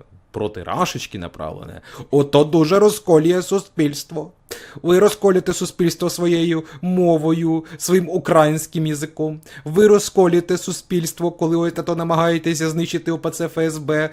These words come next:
І нічого, що воно повністю підконтрольне ворожим спецслужбам і ворожій російській православній церкві.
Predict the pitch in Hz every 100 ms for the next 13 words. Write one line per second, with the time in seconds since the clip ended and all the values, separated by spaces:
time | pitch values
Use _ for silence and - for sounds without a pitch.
0 | - - - 185 185 - 170 175 - 180
1 | 175 175 - 185 180 175 165 180 - 190
2 | 185 - 151 160 175 165 170 151 156 156
3 | 156 151 - 147 - 113 131 120 123 135
4 | 113 110 104 107 104 107 104 101 104 -
5 | 104 104 101 101 101 101 - 98 - 107